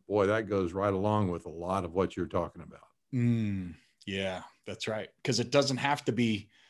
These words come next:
Speaker 2: you don't have to wait till you die to start over.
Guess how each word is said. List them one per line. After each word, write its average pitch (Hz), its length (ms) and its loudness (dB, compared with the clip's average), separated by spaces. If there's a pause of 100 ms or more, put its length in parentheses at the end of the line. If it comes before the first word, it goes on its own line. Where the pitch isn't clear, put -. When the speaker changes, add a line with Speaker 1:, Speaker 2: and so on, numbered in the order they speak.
(360)
Speaker 2:
you 131 140 0
don't 143 160 6
have 143 160 4
to 123 80 4
wait 131 380 4
till 131 200 6
you 110 160 6
die 117 480 4 (100)
to 120 100 -4
start 113 340 2
over. 107 440 2